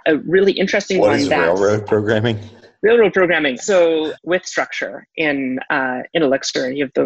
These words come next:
Speaker 1: the with do.
Speaker 2: Uh-huh.
Speaker 1: And if you ever get back an error as a, in the tuple, you short circuit and you go down to the bottom.
Speaker 2: Mm.
Speaker 1: That's railroading. So you go into the error side of this railroad.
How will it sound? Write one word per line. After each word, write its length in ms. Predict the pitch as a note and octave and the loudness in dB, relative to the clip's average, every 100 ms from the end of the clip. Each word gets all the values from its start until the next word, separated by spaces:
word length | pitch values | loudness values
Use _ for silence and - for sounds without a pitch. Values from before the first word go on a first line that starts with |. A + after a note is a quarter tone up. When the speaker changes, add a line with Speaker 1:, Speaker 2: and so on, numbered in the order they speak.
| C3 | -2
Speaker 1:
the 40 | C#3 C3+ | -2 0
with 140 | C3 _ _ | 0 _ _
do. 300 | D3 D3+ G#3 E4 - - | 0 4 4 0 -10 -16
Speaker 2:
Uh-huh. 200 | - D#2 D2 - _ | -12 -10 -12 -16 _
Speaker 1:
And 300 | F3 D#3+ D#3+ - | -2 -2 -2 -2
if 140 | F3 E3+ | -2 0
you 140 | E3+ - | -2 -2
ever 200 | E3 E3+ | -2 0
get 220 | D#3+ D3 | 0 -2
back 180 | D3 C#3+ | -4 -6
an 120 | D3 - | -8 -4
error 520 | D#3 D3 F3 B3+ C4+ - | 0 2 2 0 -6 -8
as 140 | D#3+ D3+ | -4 -2
a, 140 | C#3+ C#3 C#3 C#3 - _ | 0 0 -2 -6 -14 _
in 140 | - E3 | -2 0
the 80 | D#3 | 0
tuple, 380 | - F3+ A#3+ E4+ - _ - | 0 2 2 0 -8 _ 0
you 360 | D#3 D3 C3+ | 4 4 4
short 240 | B2 - C#3+ | 2 0 0
circuit 280 | C#3+ D3 C#3 | -2 -2 -2
and 80 | |
you 80 | C3 | 0
go 80 | C3 | 0
down 200 | C3+ C3+ | 0 -4
to 60 | D3 | -4
the 60 | |
bottom. 280 | C3+ C#3 F3 D4 _ _ | -2 -2 0 -4 _ _
Speaker 2:
Mm. 160 | D#2 C#2+ - | -16 -16 -4
Speaker 1:
That's 240 | D#3+ - | -4 0
railroading. 680 | D#3+ D3 B2+ B2 A#2+ A2+ - | 2 4 2 0 -2 -10 -8
So 120 | - | 0
you 120 | C#3+ | 0
go 260 | C3 - C#3 | 0 2 2
into 180 | C3 C#3 C#3 | 2 0 0
the 100 | C3 B2 B2 - | 0 0 -6 -4
error 300 | D#3 C#3+ C#3 | 0 2 2
side 500 | C3+ - F#2+ C2+ E2 - _ | 0 -4 -4 -8 -14 -18 _
of 100 | C3+ | -8
this 160 | B2+ - | -8 -2
railroad. 440 | C#3+ A#2+ E2+ C2+ | 0 0 -4 -8